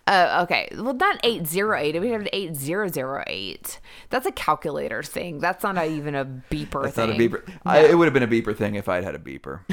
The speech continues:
Speaker 1: <laughs> Okay, that's fine.
Speaker 2: I feel like beepers were invented by payphone companies.
Speaker 1: Probably were.
Speaker 2: Because I cannot tell you the number of t-, I've never had a beeper, but I cannot tell you the number of times I'd be out at the mall with somebody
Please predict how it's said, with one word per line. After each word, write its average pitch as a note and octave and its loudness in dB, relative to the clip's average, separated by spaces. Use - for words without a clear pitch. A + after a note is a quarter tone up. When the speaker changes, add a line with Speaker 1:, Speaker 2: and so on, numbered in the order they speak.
Speaker 1:
<laughs> D#3+ -6
Okay, - -8
that's D3 -8
fine. - -8
Speaker 2:
I - -4
feel D#4+ -6
like B3 0
beepers C3 0
were A2 -4
invented G2+ -4
by G2 -2
payphone F2 -6
companies. G1+ -12
Speaker 1:
Probably C#4+ 2
were. D3 -2
Speaker 2:
Because A2 0
I A#2+ 4
cannot A#2+ -4
tell A2 -4
you G2+ -2
the G2 -6
number F#2 -6
of F2 -8
t-, - -12
I've G#2 -2
never F#2 -10
had E2+ -8
a - -14
beeper, C#2+ -10
but F2+ -4
I F#2 -6
cannot G2 -6
tell G#2 -4
you F2+ -6
the F2+ -10
number F#2 -8
of F2+ -6
times F2+ -8
I'd E2 -8
be E2+ -6
out E2 -4
at E2+ -8
the E2 -12
mall F2 -6
with D#2+ -10
somebody D#2 -10